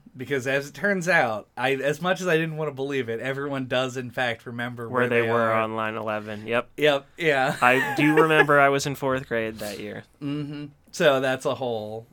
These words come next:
Speaker 1: whole thing.
Speaker 2: Yep.
Speaker 1: Uh, <laughs> thank God that that hadn't happened, uh, yet during the,
Speaker 2: Yeah.
Speaker 1: during Perfect Tides. Would have been all the game was about.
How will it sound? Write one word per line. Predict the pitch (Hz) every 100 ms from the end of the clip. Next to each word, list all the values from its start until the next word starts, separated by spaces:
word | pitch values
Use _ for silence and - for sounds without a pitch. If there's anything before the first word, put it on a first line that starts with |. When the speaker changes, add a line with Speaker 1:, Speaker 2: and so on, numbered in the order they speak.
| -
Speaker 1:
whole | - 131 117
thing. | - 98 98 120
Speaker 2:
Yep. | 131 - _ -
Speaker 1:
Uh, | 135 139 143 139 180 185 - - - - - -
<laughs> | - - - 170 - _ -
thank | 220 240
God | 240 220 160
that | 156
that | 160 185
hadn't | 165 139 113 113
happened, | 131 120 - 120 113 127 - 226 135
uh, | 143 127 123 120
yet | 139 127 117 139
during | 131 113 123
the, | 117 113 117 117
Speaker 2:
Yeah. | 123 117 107 107
Speaker 1:
during | 143 120
Perfect | 135 113 101
Tides. | 123 135 98 107 - _ - - - _ 147
Would |
have | 147
been | 147
all | 139 135
the | 139
game | 139 127
was | 127
about. | 117 147 120